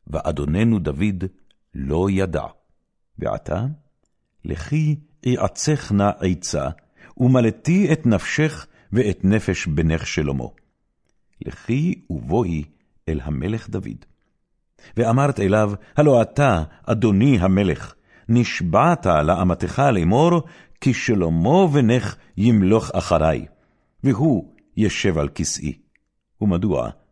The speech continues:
מלך אדוניהו?" הנה עודך מדברת שם עם המלך, ואני אבוא אחרייך, ומילאתי את דברייך. ותבוא בת שבע אל המלך החדרה,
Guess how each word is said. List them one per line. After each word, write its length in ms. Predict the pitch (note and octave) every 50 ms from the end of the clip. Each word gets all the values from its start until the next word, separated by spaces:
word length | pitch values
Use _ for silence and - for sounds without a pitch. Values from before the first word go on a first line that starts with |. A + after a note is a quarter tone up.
| _ _ _ - F2
מלך 480 | E2+ F2 E2 D2 C#2 C#2 C#2 - - -
אדוניהו?" 720 | - D2+ D2 D#2+ D2+ C#2+ C#2 E2+ A#2 D3+ D3 - - - _ _ _ _ _ _ _ _ _ _ _ _ _ _ _ _ _ _ _ _ _ _ _ _ _ _ -
הנה 360 | - C2 C2+ D#2 D#2+ D#2 D2+ D2+ - _ _ _ _ _ -
עודך 460 | D#2 D2 - G#2 G#2+ C#3 C3 - - -
מדברת 540 | D2+ C2+ - - - - G2 F2+ D2+ - -
שם 340 | - - G2 F#2+ F#2+ F2+ C2
עם 180 | - D#2 D2+ B1+
המלך, 580 | C#2 C2 A#1 A1 - C#3+ D#3 D3 - - - _ _ _ _ _ _ _ _ _ _ - -
ואני 520 | - - C2 D2 C2 E2 A#2+ D3 E3+ E3 - -
אבוא 360 | E2 D2+ C2 E2 A#2 A2+ G2+ G#2+
אחרייך, 760 | - - - B1+ - C2+ G#2 C#3+ F3 G3 F3+ - - - _ _ _ _ _ _ _ _ _ -
ומילאתי 960 | G2 G2 F2+ F2 F#2 F2 D#2+ C2+ A#1+ A1 - _ - - A#2 A#2+ A#2 A2 _ _ _ _ - E2
את 140 | - -
דברייך. 640 | D2 D2 D2+ C#2 A#1+ G#1+ G1+ G1+ G1+ - - - _ _ _ _ _ _ _ _ _ _ _ _ _ _ _ _ _ _ _ _ _ _ _ _ _ _ _ _ - _ _ - -
ותבוא 300 | G2+ - B2 A2+ D3 C#3+
בת 160 | B2 G2 -
שבע 360 | - - - C2 - A#1+ C2 - - -
אל 100 | D2+ C2+
המלך 500 | D2 D#2 D#2 F2 A2 A#2 A#2 - - -
החדרה, 480 | E2 - - - D2+ B1 - G1+ G1+